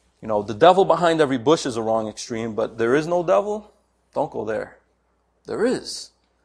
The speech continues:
He is active. He is scheming. And he's not an impersonal sort of, "I'm not doing anything," devil. He's not there biting his nails like, "Hmm, I wonder what's gonna happen. Is the relaunch gonna work? Is this per-, this person got baptized? Darn it. I mean,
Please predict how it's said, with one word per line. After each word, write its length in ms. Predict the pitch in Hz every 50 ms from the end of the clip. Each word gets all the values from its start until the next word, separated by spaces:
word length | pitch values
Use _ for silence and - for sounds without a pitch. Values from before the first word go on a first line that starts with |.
| _ _ _ _ _ _ _
He 120 | - 147 196
is 180 | 285 311 165
active. 600 | 127 - - - - - 110 - - - - _ _ _ _ _
He 140 | - 165 233
is 120 | 311 294 -
scheming. 440 | - - 131 120 110 - - - _ _ _ _ _ _ _ _ _ _ _ _ _ _ _ _ _ _ _ _ -
And 120 | - 165 190
he's 160 | 226 220 190
not 200 | 220 226 220 196
an 80 | 185 -
impersonal 640 | 214 220 214 214 - - 202 202 185 - 190 185 175
sort 280 | - - 185 175 175 170
of, 120 | 151 143
"I'm 120 | 165 170
not 180 | 175 170 156 131
doing 240 | 143 165 180 170 143
anything," 320 | 120 110 107 - 110 107
devil. 260 | 101 110 107 107 113
He's 140 | 120 160 160
not 180 | 196 190 175 -
there 160 | 185 180 170
biting 340 | 139 131 160 165 165 165 160
his 120 | 143 123
nails 300 | 139 147 151 151 143 127
like, 140 | 139 123 -
"Hmm, 80 | 165 151
I 80 | 131
wonder 440 | 123 117 131 185 208 214 214 202 185
what's 200 | 175 185 180 -
gonna 200 | - 175 170 175
happen. 380 | 180 107 107 117 - 135 120 113
Is 120 | 110 113
the 100 | 113 107
relaunch 500 | 101 120 147 170 185 196 196 185 - -
gonna 160 | 190 185 170
work? 420 | 151 156 175 226 277 285 - - _ _ _ _ _ _ _ _ _ _ _ _ _ _ _ _ _ _ _ _ _ _ _ _ _ _ -
Is 120 | - 107
this 160 | 113 175 196 -
per-, 240 | - - 190 185
this 220 | 185 - 175 170 -
person 300 | - 196 190 196 190 165
got 140 | 156 131 117
baptized? 540 | 165 185 185 - - 147 120 117 107 104
Darn 220 | - 165 202 208 143
it. 120 | 113 -
I 80 | 123 123
mean, 220 | 123 123 117 117